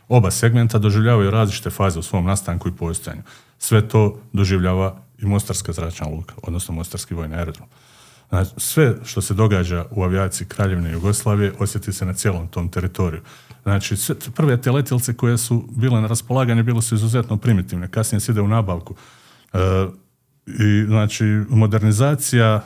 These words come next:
konstantno se pričalo o nekoj modernizaciji, konstantno se pričalo o nekim velikim planovima i sličnom.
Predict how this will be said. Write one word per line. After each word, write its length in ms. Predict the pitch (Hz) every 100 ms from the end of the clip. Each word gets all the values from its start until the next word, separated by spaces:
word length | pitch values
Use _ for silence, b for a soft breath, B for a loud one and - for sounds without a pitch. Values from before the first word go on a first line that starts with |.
| -
konstantno 420 | - 110 143 120
se 100 | 110
pričalo 360 | 95 113 110 104
o 40 |
nekoj 240 | 104 107 98
modernizaciji, 840 | 95 92 92 90 98 101 101 101
konstantno 460 | 98 101 104 95 95
se 100 | 95
pričalo 420 | 101 101 - 95
o 40 |
nekim 340 | 92 95 - 90
velikim 400 | 92 90 - 90
planovima 800 | - 98 98 95 92 90 90 87 B B B B
i 80 | 92
sličnom. 480 | - 123 - 113